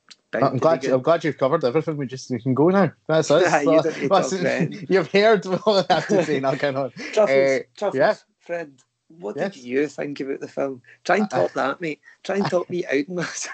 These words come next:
Speaker 1: <laughs>
Speaker 2: Listen, look, I would never try and do such a thing. Uh, I think the core of this movie obviously relies on Pete Davidson, right?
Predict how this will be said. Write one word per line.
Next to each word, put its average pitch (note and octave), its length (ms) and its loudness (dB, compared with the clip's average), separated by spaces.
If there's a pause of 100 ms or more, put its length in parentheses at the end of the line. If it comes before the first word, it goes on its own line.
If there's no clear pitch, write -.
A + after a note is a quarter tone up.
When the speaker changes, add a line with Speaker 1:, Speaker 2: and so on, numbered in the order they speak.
(340)
Speaker 1:
<laughs> - 420 -6
Speaker 2:
Listen, C#3+ 480 2 (240)
look, G#2+ 260 -2 (480)
I A2+ 60 2
would G#2 160 0
never A2+ 260 2
try A#2 260 2
and G2+ 140 -4
do G2 140 -4
such - 320 -4
a A#2 80 2
thing. A2+ 300 -2
Uh, A#2 420 4 (460)
I C#3 180 4
think C3 560 -8
the A#2 140 -8 (500)
core D3+ 340 0
of C3 120 -2
this C3 240 0
movie A#2 460 -4 (1040)
obviously C3 640 2
relies G#2+ 500 4
on G2+ 160 0
Pete A#2+ 240 -2
Davidson, G#2 500 0
right? A2+ 300 2